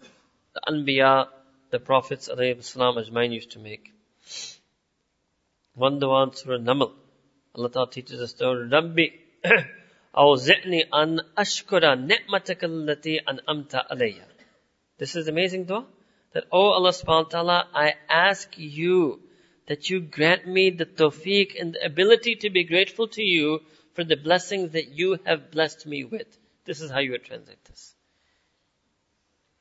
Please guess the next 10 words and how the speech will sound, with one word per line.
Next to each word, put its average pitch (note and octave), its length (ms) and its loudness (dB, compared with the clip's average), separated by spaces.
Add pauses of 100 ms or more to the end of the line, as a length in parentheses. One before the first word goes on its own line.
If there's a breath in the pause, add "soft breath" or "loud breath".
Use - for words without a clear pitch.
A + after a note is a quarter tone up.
Now F3+ 80 -14
the - 200 -10
Anbiya A3+ 640 2
even A#3+ 280 2
made D3+ 240 2
this. - 340 -14 (180)
Allah, A#2+ 200 -8
they D3 180 -2
were A3+ 240 8 (200)
shakur. B3 560 4